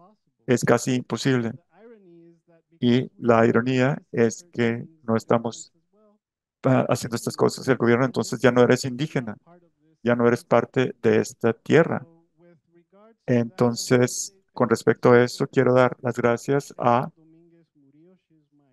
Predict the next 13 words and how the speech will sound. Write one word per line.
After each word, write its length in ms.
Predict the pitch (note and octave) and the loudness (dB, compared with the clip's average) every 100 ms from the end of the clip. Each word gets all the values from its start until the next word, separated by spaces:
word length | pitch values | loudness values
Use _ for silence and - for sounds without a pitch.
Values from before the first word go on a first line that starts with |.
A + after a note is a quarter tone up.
| _ | _
qui-, 240 | - - B2+ | -10 -8 0
quiero 220 | A#2 A#2 | 2 4
dar 180 | A#2 - | 2 -2
a 80 | A2+ | -4
la 80 | G#2+ | -4
señorita, 680 | A2+ A2 - B2 A#2+ A2+ - _ _ | -6 -8 -4 0 0 -2 -10 _ _
a 60 | A#2+ | -12
la 60 | |
señora 380 | A2 B2 A#2 A#2+ - | -6 -2 0 -2 -6
Murillo, 480 | A2+ G#2+ A2+ B2 D3+ | -8 -2 0 0 2
mi 80 | B2+ | 2
abuela, 460 | A2 A#2 B2 | 2 2 2
y 60 | D3+ | -2